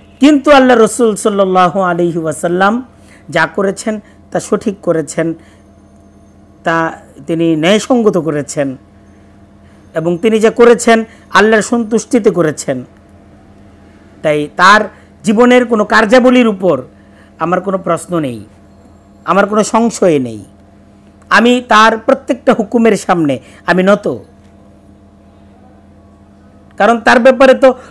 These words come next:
রব্বুল আলামিন তিনি guarantee দিচ্ছেন, "ওমা আরসালনা মিন রাসূলিন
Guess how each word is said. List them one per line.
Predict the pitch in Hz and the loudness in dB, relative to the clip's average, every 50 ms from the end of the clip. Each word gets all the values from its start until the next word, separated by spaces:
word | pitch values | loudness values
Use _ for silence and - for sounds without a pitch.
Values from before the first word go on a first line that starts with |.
| - | -2
রব্বুল | - 196 233 220 202 214 262 247 | 2 2 2 2 4 4 4 6
আলামিন | 226 220 240 247 262 262 262 277 277 269 277 302 339 - _ - - - - - - | 6 6 6 6 6 6 6 6 6 6 4 2 -2 -10 _ -20 -20 -20 -20 -8 -2
তিনি | 247 247 240 233 | 0 0 2 2
guarantee | 190 226 247 247 240 220 226 220 | 2 4 4 4 2 2 0 -2
দিচ্ছেন, | 180 175 160 - - - - 123 104 95 - - _ _ - - - - - | -2 -4 -6 -10 -12 -14 -14 -14 -16 -16 -20 -20 _ _ -20 -20 -20 -10 -6
"ওমা | - 190 196 214 | -2 0 2 2
আরসালনা | - 226 226 - - 277 269 269 269 269 262 262 262 - | 2 2 2 2 4 4 4 6 4 4 2 2 0 -4
মিন | 220 214 220 208 190 | -4 -4 -4 -2 -2
রাসূলিন | 190 214 226 220 - 277 277 277 262 247 208 160 | 0 0 0 0 2 2 4 4 4 4 2 0